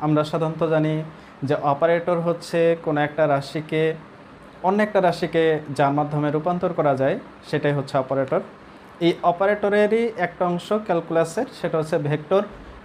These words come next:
ডিফারেনশিয়াল অপারেটর। তো এই ভেক্টর ডিফারেনশিয়াল অপারেটরকে আমরা এভাবে প্রকাশ করি যে, আহ, উল্টো ত্রিভুজ চিহ্ন, মানে যেটাকে আমরা ডেল বলি, স্যার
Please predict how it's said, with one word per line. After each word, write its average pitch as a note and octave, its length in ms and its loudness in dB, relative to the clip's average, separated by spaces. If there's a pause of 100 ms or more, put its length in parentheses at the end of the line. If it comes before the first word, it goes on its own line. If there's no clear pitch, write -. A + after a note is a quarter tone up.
ডিফারেনশিয়াল F#3+ 800 2 (320)
অপারেটর। G#2+ 420 -4 (400)
তো - 120 -4
এই D#3 140 0
ভেক্টর D#3+ 320 4 (260)
ডিফারেনশিয়াল F#3+ 640 2 (160)
অপারেটরকে F3+ 600 0 (580)
আমরা D#3 180 4 (320)
এভাবে E3+ 220 2 (120)
প্রকাশ D3 260 -2 (120)
করি C#3 160 2 (800)
যে, C#3 120 4 (140)
আহ, C3 1000 -6
উল্টো F#3+ 280 2 (200)
ত্রিভুজ F#3+ 360 0
চিহ্ন, E3 200 -2 (260)
মানে D3 220 0
যেটাকে D#3 300 0
আমরা D#3+ 120 2 (100)
ডেল F#3 140 4 (100)
বলি, C#3+ 180 2 (800)
স্যার D3+ 200 4